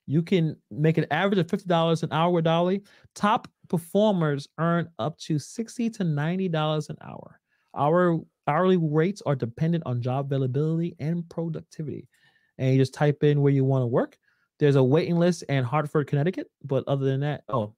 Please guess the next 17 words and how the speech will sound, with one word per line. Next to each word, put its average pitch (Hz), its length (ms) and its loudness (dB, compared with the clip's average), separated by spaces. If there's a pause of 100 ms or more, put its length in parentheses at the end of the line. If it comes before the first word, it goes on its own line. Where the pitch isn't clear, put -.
(100)
and 135 360 -2
Charlotte, 131 380 -2
North 123 200 -6
Carolina. 165 880 -4 (640)
There's 135 120 6
a 127 80 6
big, 180 380 2
oh, 120 320 2
yeah, 117 220 2
New 139 120 4
York. 135 300 4 (220)
All 165 120 4
right, 135 180 4
so 151 120 2
I'm 170 100 4
out. 156 280 0 (120)
I, 139 200 0